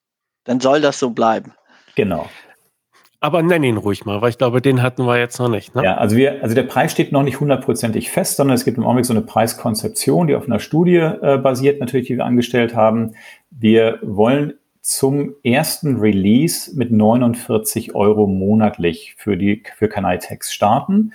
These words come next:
Speaker 2: äh, unabhängig von der Kanzleigröße. Also wenn eine Kanzlei jetzt, ähm, hundertfünfzig Mandanten hat, sind's neunundvierzig. Wenn die Kanzlei fünfhundert Mandanten hat, sind's auch neunundvierzig. Und wenn's fünftausend sind, sind's auch neunundvierzig.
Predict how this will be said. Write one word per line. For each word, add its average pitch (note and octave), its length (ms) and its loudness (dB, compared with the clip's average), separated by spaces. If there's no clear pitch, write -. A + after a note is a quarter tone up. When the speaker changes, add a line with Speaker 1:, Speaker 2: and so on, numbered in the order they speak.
Speaker 2:
äh, A#2 100 2
unabhängig C3 640 2
von A#2 180 0
der G#2+ 120 2
Kanzleigröße. F#2+ 1080 -4
Also G2 280 -4
wenn A2 60 2
eine A2+ 140 2
Kanzlei A#2 500 0
jetzt, - 380 -2
ähm, G2+ 520 0
hundertfünfzig C#3+ 680 2
Mandanten D3 520 2
hat, D3 160 2
sind's C3 260 -2
neunundvierzig. C#3 840 0
Wenn A2 120 0
die A2+ 80 0
Kanzlei A#2 420 0
fünfhundert A#2+ 580 0
Mandanten G#2+ 400 2
hat, A#2+ 120 0
sind's B2+ 160 0
auch A#2+ 180 2
neunundvierzig. A2+ 640 0
Und A2+ 140 0
wenn's A#2+ 220 2
fünftausend C#3+ 640 0
sind, G#2+ 180 2
sind's A2+ 200 0
auch G2 280 0
neunundvierzig. F2+ 880 -6